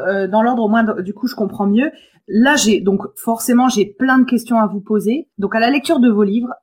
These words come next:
on voit qu'il y a beaucoup de parallèles et de,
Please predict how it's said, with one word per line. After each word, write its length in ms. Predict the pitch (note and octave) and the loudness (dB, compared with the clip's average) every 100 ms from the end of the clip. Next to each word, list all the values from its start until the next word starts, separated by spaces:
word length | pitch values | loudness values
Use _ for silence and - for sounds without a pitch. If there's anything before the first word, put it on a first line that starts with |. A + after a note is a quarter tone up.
| - | 0
on 120 | G#3 | 0
voit 360 | G3 A#3 A#3+ C4+ | 2 2 0 0
qu'il 160 | - | -4
y 20 | |
a 100 | F3+ E3 | -6 -2
beaucoup 480 | C4 C4 - C#4 C#4+ | -2 -2 0 0 0
de 100 | G3 | -2
parallèles 720 | G3 G#3+ A3 G#3+ G3+ G3 A3+ A#3 _ _ _ _ | -4 -2 -2 0 0 0 -2 -4 _ _ _ _
et 140 | G#3 G3 | -2 0
de, 500 | F#3 G3+ G3 G3 G3 | 0 0 2 2 0